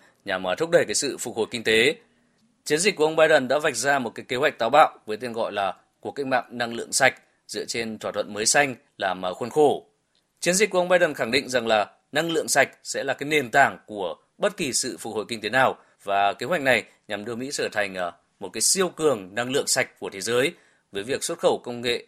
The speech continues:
năng lượng sạch của mình trên toàn cầu và tạo ra cái việc làm chất lượng cao cho tầng lớp trung lưu tại Mỹ. Ông Biden từng, ờ, tuyên bố sẽ đưa lượng khí thải ròng của Mỹ xuống không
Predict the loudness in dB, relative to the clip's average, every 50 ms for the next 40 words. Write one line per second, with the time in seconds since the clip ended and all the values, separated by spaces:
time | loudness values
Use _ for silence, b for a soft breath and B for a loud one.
0 | _ _ _ -8 -6 -6 -6 -4 -2 0 0 0 -2 -4 _ -12 -6 -6 -6 -6
1 | -6 -8 -8 -8 -8 -8 -8 -8 -2 0 0 0 0 -2 b b b b b b
2 | b _ _ -2 0 2 2 2 2 0 0 0 -2 0 2 2 2 2 2 0
3 | -4 -2 0 -2 -2 -2 -4 -6 -6 -6 -6 0 2 2 2 2 0 -4 -4 -4
4 | -4 -6 -6 -6 -6 -8 -8 -10 -10 -8 -8 -8 -6 -6 -8 -6 -4 -4 -4 -4
5 | -6 -10 _ _ _ _ _ _ _ _ _ _ _ _ _ _ 0 2 4 4
6 | 4 4 2 0 -2 -6 -8 -6 -4 -4 -4 -2 0 0 0 0 0 -4 -4 -2
7 | -2 0 0 0 0 -2 -2 -2 -2 0 0 2 0 0 0 0 0 -2 -2 -6
8 | -6 -4 -4 -6 -2 -2 -2 -2 -2 -4 -10 -10 -10 -8 -6 -6 -6 -6 -6 -8
9 | -8 -8 -10 -10 0 2 2 2 2 -2